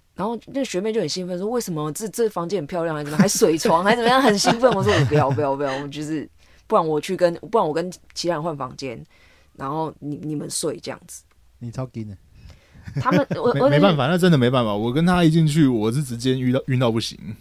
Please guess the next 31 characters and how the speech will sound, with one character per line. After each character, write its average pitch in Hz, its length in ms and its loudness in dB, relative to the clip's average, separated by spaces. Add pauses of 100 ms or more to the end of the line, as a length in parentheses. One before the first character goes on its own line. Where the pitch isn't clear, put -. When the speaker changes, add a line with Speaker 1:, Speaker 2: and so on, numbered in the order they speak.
(100)
Speaker 1:
对， 226 200 -2
那 254 100 -2
个 277 100 0
是 262 160 -2
超 240 320 -4
级 185 160 -8
不 202 140 -10
舒 202 160 -8
服， 180 100 -6
而 220 80 0
且 233 120 -2
我 160 120 -2
是 196 200 -6
天 208 240 -4
珠 208 180 -6
戴 208 140 0
在 190 80 0
身 170 180 -6
上 160 220 -6
哦， 131 180 -12
我 135 100 -12
还 147 220 -8
很 160 300 -8
不 160 100 -8
舒 151 220 -8
服。 - 180 -20 (200)
Speaker 2:
哦， 104 200 -8
那 131 80 0
很 104 140 -6
凶 98 260 -10
哦。 92 100 -12